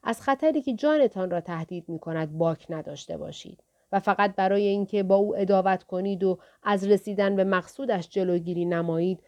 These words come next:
خود را در معرض هلاک و خطر قرار دهید." کوروش از این حرف متوجه شد که سیاگزار منظور او را نفهمیده. بنابراین مطلب را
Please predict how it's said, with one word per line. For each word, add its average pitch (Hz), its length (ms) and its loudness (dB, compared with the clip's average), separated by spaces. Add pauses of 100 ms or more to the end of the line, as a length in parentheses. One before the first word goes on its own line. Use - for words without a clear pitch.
(140)
خود 214 260 6
را 202 100 4
در 175 200 4
معرض 180 440 -2
هلاک 175 460 0
و 170 40 -6
خطر 165 400 -8
قرار 156 340 -14
دهید." - 380 -20 (1900)
کوروش 302 500 0 (260)
از 202 200 -2
این 262 180 -4
حرف 233 380 -4
متوجه 185 580 0
شد 240 280 -2
که 240 180 0
سیاگزار 208 600 2
منظور 175 460 0
او 185 160 0
را 220 100 0
نفهمیده. 170 880 -8 (460)
بنابراین 196 640 2
مطلب 220 440 0
را 262 160 2